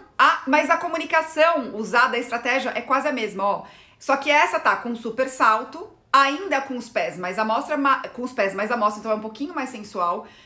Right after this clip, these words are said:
mas ainda com as amarrações e com o ombro de fora também. E aí, nesse caso, ela tá mostrando um pouco mais da silhueta dela. Ela tá com uma calça, é, que é uma legging, vamos colocar assim, tá?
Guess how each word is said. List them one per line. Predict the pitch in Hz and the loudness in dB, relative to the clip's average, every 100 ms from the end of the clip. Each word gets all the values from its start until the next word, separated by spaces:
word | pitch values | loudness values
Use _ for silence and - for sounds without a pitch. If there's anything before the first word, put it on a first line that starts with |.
| _ | _
mas | - 294 294 | 4 4 6
ainda | 302 370 359 | 2 2 0
com | 311 | 0
as | 285 | 0
amarrações | 233 220 214 208 247 277 - - | 0 0 0 -2 -4 -4 -6 -4
e | 359 | -4
com | 381 | -4
o | 494 466 440 | -4 4 4
ombro | 440 | 4
de | 427 | -4
fora | 440 440 466 | 4 4 4
também. | 285 214 170 - _ - - - | -2 -2 -4 -6 _ -20 -20 -2
E | 285 | 4
aí, | 320 320 | 4 2
nesse | 339 466 339 | -2 -4 -6
caso, | - 285 277 | 2 4 4
ela | 262 | -2
tá | 285 | -2
mostrando | 269 285 294 285 370 349 | -2 -4 -4 -2 -2 -6
um | 311 | -4
pouco | 302 311 302 | -4 -2 0
mais | 262 262 226 | 2 0 0
da | 262 | -4
silhueta | 277 262 254 240 269 | -4 -4 -2 -2 -6
dela. | 226 185 | -4 -4
Ela | - | -4
tá | 190 - | -6 -8
com | 196 | -8
uma | 202 | -8
calça, | 202 170 - - - _ _ _ | -4 -6 -6 -16 -20 _ _ _
é, | 185 175 - - | -2 0 -2 -8
que | - | 0
é | 190 - - - | 2 0 -10 -10
uma | 190 196 | -2 0
legging, | 208 202 208 214 269 440 - | 4 6 4 2 -6 -6 -8
vamos | 208 180 | -8 -4
colocar | 190 202 196 | -6 -4 -4
assim, | - 202 247 - _ - | -4 -8 -10 -12 _ 0
tá? | 220 254 - | 2 2 -2